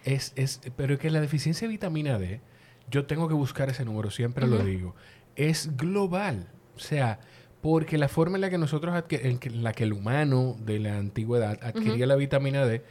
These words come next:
Speaker 1: andábamos con un taparrabo cuando,
Speaker 2: Exacto.
Speaker 1: cuando se tapaban, cuando no
Speaker 2: <laughs>
Speaker 1: andaban al aire libre, así. Yo no pudiera andar así.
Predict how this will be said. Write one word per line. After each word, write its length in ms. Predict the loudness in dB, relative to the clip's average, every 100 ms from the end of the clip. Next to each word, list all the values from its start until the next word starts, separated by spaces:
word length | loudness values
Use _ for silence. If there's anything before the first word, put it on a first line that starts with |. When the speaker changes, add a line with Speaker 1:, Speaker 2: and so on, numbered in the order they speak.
| -20 -16 -4
Speaker 1:
andábamos 500 | 0 2 2 2 0
con 220 | -2 0
un 100 | 0
taparrabo 640 | 0 2 2 4 6 4
cuando, 300 | 2 2 4
Speaker 2:
Exacto. 180 | 2 0
Speaker 1:
cuando 280 | 0 2 2
se 140 | 2
tapaban, 560 | 0 4 6 6 4 -2
cuando 300 | -4 -2 0
no 240 | 0 0
Speaker 2:
<laughs> 0 |
Speaker 1:
andaban 720 | 2 4 4 4 4 2 0 -6
al 200 | -6 0
aire 240 | 2 2 2
libre, 460 | 0 0 0 -2 -4
así. 260 | -6 -6
Yo 100 | -4
no 120 | -4
pudiera 320 | -4 -2 -2 -2
andar 160 | -6
así. 200 | -10 -12